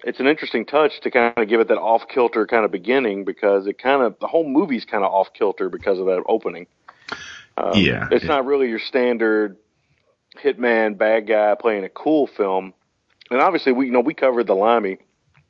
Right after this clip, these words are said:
Speaker 1: and, you know, The Limey pulls a lot from this film. Um, but with the walking and stuff, if you remember, Terrence Stamp walks a lot in The Limey.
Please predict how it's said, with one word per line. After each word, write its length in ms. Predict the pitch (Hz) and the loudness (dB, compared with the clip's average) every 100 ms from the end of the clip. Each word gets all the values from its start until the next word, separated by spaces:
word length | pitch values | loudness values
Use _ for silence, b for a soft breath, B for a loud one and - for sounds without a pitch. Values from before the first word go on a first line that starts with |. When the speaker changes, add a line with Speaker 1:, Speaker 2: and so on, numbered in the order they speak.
| _ _ _ _ - | _ _ _ _ -2
Speaker 1:
and, 380 | 110 110 104 104 b b b b b b b | 2 4 2 -2 b b b b b b b
you 80 | 123 | 0
know, 60 | 110 | 2
The 80 | |
Limey 320 | 110 113 120 104 | 4 4 4 0
pulls 280 | - 113 95 | 0 0 2
a 40 | |
lot 320 | 95 104 101 | 2 2 0
from 140 | - 92 | -4 -6
this 140 | 90 | -8
film. 340 | - 95 90 87 _ _ _ _ _ _ | -6 -6 -6 -10 _ _ _ _ _ _
Um, 640 | 107 101 98 98 92 92 - _ _ _ - _ _ _ _ _ _ _ | 2 4 4 2 0 -8 -16 _ _ _ -20 _ _ _ _ _ _ _
but 260 | - 117 98 | 0 0 0
with 140 | 135 | 0
the 60 | 123 | 0
walking 540 | 110 107 107 113 104 | 2 2 2 0 -2
and 100 | 104 | -4
stuff, 200 | - 107 - | -2 -2 -2
if 60 | 107 | -6
you 60 | 107 | -2
remember, 340 | 104 101 98 | -2 0 -2
Terrence 280 | - 110 101 | 0 -2 0
Stamp 260 | 110 101 | 0 0
walks 340 | 95 98 98 - | 0 2 2 0
a 40 | |
lot 360 | 92 95 98 92 | 2 4 2 0
in 120 | 90 | -4
The 60 | 90 | -6
Limey. 420 | 90 92 92 90 | -4 -4 -6 -10